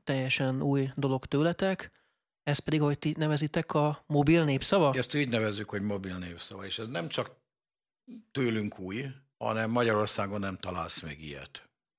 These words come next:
Speaker 1: Hiszen önmagában már vannak olyan oldalak, amik mobilra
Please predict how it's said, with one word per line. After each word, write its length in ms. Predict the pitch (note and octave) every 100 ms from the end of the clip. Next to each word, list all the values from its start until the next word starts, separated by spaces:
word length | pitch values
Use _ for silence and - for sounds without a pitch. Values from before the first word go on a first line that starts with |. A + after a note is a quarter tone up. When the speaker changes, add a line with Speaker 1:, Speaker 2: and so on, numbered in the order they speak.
| _ _ -
Speaker 1:
Hiszen 260 | D#3+ - E3
önmagában 520 | E3+ E3+ E3+ D#3+ D#3+
már 160 | D#3+
vannak 280 | D#3+ D#3+ D3
olyan 120 | D3+
oldalak, 320 | C#3+ C#3+ C#3 -
amik 160 | C#3
mobilra 560 | - C#3+ C#3+ C3+ C3+